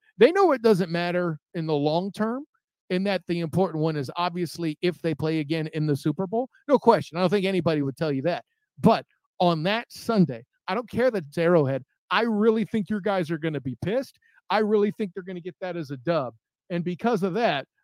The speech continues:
I have you, and this is something that hasn't happened a lot in my predictions with the first place team,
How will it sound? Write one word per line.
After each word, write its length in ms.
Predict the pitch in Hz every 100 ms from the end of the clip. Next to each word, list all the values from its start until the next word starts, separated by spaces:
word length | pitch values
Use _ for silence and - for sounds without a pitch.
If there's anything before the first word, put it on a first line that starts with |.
| _
I 160 | 190 240
have 320 | 214 233 160
you, 320 | 202 233 151 160
and 140 | 151
this 160 | 277 381
is 120 | 330
something 320 | 339 311 262
that 120 | 240
hasn't 300 | 214 254 214
happened 280 | 202 226 196
a 40 |
lot 260 | 190 262 320
in 100 | 202
my 140 | 185
predictions 540 | 170 160 208 226 185 147
with 120 | 147
the 80 | 156
first 280 | 190 202 -
place 240 | 196 165
team, 380 | - 175 196 269